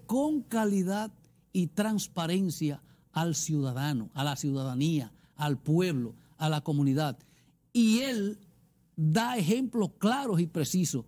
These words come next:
de cómo es que hay que administrar un Estado. Y lo más importante en todo esto, ha dejado bien claro que no queda una pizca de oportunidad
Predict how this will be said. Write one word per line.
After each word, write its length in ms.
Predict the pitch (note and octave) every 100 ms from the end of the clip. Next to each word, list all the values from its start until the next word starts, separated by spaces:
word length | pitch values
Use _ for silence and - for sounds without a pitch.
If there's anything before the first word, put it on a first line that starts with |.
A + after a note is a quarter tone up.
| - -
de 220 | D3+ G3+
cómo 280 | - A#3 C#4+
es 60 | C4+
que 120 | C4
hay 100 | C#4+
que 100 | C#4+
administrar 580 | B3 C4 C4 - C4+ C#4+
un 120 | C4
Estado. 520 | A3 - D4 B3 C3+ - _ _ _ _ _ _ _ _ _ -
Y 100 | C#4
lo 120 | C4
más 180 | C#4 E4
importante 640 | E4+ D#4 A3+ C4 B3+ G#3+
en 80 | F#3+
todo 320 | A#3 A3 F3+
esto, 560 | F3+ E3+ - - D3 D#3 - - _ _ -
ha 180 | A#3
dejado 480 | C4+ A#3 B3+ C4 A#3
bien 440 | G3 G#3 C4 A#3+ G#3
claro 760 | - A3 G#3+ F#3 D#3 C3 G#2 - _ _ _ _ _ _ _ _ _ -
que 160 | B3
no 240 | B3+ D#4 -
queda 300 | D4+ D4+ D4
una 420 | C#4+ C#4 B3+ -
pizca 840 | D4 D4+ - - - - C3+ A#2+ - _ -
de 160 | C#3
oportunidad 960 | G#3+ G3+ F#3+ F#3 D#3+ F3+ E3+ E3 G3+ A#3